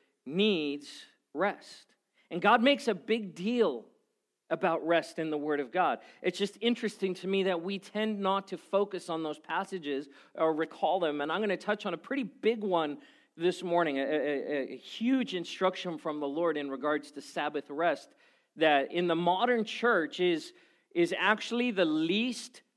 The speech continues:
preached about instruction in Scripture. This is what studies are finding, that pastors preach less about Sabbath than anything else. And part of the reason is pastors are really bad at Sabbath,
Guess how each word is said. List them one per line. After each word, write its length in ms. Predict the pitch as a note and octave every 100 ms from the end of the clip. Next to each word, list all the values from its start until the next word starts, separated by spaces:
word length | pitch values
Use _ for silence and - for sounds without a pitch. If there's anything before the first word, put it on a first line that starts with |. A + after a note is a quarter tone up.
| _
preached 520 | - G3+ A3 - -
about 680 | G3 D#3 C#3+ C3+ C#3 D3+ - _ _ _ _ _ _ -
instruction 800 | E3+ - - G3+ G3+ - E3+ D3
in 140 | D3
Scripture. 500 | - D#3+ - B2+ G2+ _ _ _ _ _ -
This 200 | G3+ G#3
is 100 | F#3
what 140 | G3
studies 400 | - G#3 F#3+ E3+
are 80 | D#3+
finding, 420 | - F3 D#3+ A#2+ - _
that 140 | F3 F3
pastors 520 | G3+ A3+ - C4 -
preach 360 | - A3+ -
less 320 | D#3+ F3 G3+ A#3+
about 340 | G3+ F#3+ F3+
Sabbath 460 | - F3+ F3 G#3 - - - -
than 160 | E3+
anything 460 | F3+ A3+ A3 G#3+ G3+
else. 360 | F#3 B2 - - -
And 140 | E3+ E3
part 280 | - A3+ A3
of 140 | F3+
the 100 | F#3
reason 440 | E3 G#3+ G3+ E3+
is 120 | D#3 D3+
pastors 680 | - F3+ G3 - F3+ D#3+
are 120 | D3+
really 440 | C#3+ D3 D#3+ D#3 D3 -
bad 460 | D3+ C#3+ B2+ A#2+ A2 _ _ _ _
at 140 | C#3+ -
Sabbath, 460 | - D3 D3+ A2+